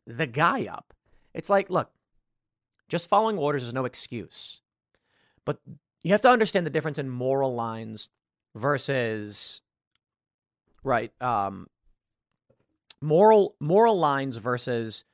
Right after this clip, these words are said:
following instructions you know to be immoral because they're under the law. What I mean to say is, using the Chauvin thing as an example,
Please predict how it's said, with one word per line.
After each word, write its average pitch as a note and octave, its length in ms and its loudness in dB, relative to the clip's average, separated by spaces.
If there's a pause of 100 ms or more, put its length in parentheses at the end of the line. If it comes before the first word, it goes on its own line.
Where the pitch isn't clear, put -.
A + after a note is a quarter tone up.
(200)
following F3 460 4
instructions C#3+ 500 -4
you B2+ 60 -4
know B2 180 -6
to B2+ 140 -8
be D#3 280 -4
immoral A2+ 420 -4
because A#2 280 -8
they're A2 120 -8
under G2+ 120 -10
the F#2+ 80 -14
law. G2+ 300 -4 (1300)
What A3 140 0
I A#3 60 4
mean A#3 180 0
to G3+ 60 0
say B2 260 -2
is, G2 260 -8 (560)
using F#3+ 280 0
the C3 80 0
Chauvin A2 400 -2
thing G2+ 340 -8
as B2 100 -2
an A#2 80 -4
example, F#2+ 460 -10